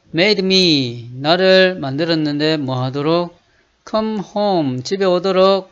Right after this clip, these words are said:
만들었다, 이렇게 되죠. 집에 오도록, 어,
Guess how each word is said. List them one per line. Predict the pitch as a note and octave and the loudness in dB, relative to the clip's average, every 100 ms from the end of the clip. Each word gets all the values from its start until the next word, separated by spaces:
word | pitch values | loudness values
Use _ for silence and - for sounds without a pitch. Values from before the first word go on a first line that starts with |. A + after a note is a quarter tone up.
| _ | _
만들었다, | - C3 C3+ D#3 - D3 C#3+ | -8 -4 -2 -2 -2 0 0
이렇게 | B2+ D3+ D3 B2+ | -2 -6 -6 -8
되죠. | C#3 C#3+ C3+ _ _ _ _ | -10 -18 -20 _ _ _ _
집에 | - G3+ | -4 0
오도록, | F#3+ F3 F#3+ F3+ F#3+ G3 F#3+ _ _ _ _ _ - | 2 2 0 2 4 2 -2 _ _ _ _ _ -10
어, | D3 C#3 C#3 C3+ C3+ C3+ D3 E4 | -4 -2 0 -2 -4 -6 -10 -16